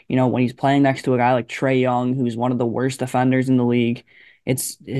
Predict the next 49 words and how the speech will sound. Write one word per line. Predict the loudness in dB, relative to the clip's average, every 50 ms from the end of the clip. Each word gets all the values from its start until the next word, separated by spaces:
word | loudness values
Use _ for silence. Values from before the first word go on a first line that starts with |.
| 0 0 2
his | 2 0 0 0
defensive | 2 2 2 2 4 2 0 -2 -2 -2
numbers | 0 2 2 2 2 2 0 0
aren't | 0 0 0
gonna | 0 0 0 0
look | 0 0 0
nearly | -2 0 0 2 2 2 2 2
as | 0 -2 -2
good | -2 0 0 0 0
when | 0 0 -2 -2 -4 -2
he's, | -2 -2 -2 -2 -2 -4
you | -4
know, | -2 -2 -2
shouldering | -2 -2 0 0 2 2 2 2 2 2 2
the | 0
second, | -2 -4 -4 -4 -4 -2 0 0 0 -2 -2 -8 _ -20 -20 -20 _ _ _ -2
uh, | 0 0 0 2
most | 2 2 2 0 0 -4 -8 -14 -8 -2
offensive | 0 2 2 2 2 0 0 0 0 0 0 0
load, | 0 2 2 2 2 2
and | 0 0
then | 0 0
also | 0 0 0 0 0 0 0 0 0
is | 0 -4 -6 -6
their | -4 -2 0
best | 0 0 0 -2 -4
perimeter | -4 -2 0 2 2 2 2 0
defender, | -2 -2 -2 -2 0 2 2 2 0 0 -2 -6 -12 -20 -20 _ _ _ -2
uh, | 0 0 0 0
because | 0 -2 -2 -2 -2
DeAndre | -2 0 0 0 0 0 0 -2 -2
Hunter | -2 -2 -2 -2 0 -2 -2 -2
is | -2 -2
not | -2 0 0 0 -2
at | -2
all | 0 0 2 2 2
what | 0 -2 -2
people | -4 -4 -4 -4 -4
said | -2 -2 -2 0
he | 0 -2
was | -4 -4
gonna | -4 -4 -4 -2
be | -4 -4
coming | -4 -4 -4 -2 -2
out | -2 -2 -2
of | -2
college. | -4 -2 -2 -2 -2 -2 -4 -6 -8 -12 _ _ _ _ _ -10
Just | -6 -2
wanna | -2 0 0 0 -2 -2 -4